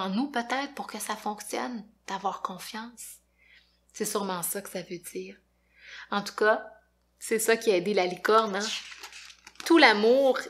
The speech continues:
et la volonté de Jeanne pour aider son amie l'a aidée. Moi, c'est comme ça que je la comprends, mon histoire.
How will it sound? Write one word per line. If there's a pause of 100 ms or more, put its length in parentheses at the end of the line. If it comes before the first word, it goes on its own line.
et
la
volonté
de
Jeanne
pour
aider
son
amie (300)
l'a (100)
aidée. (540)
Moi,
c'est
comme
ça
que
je
la
comprends,
mon
histoire.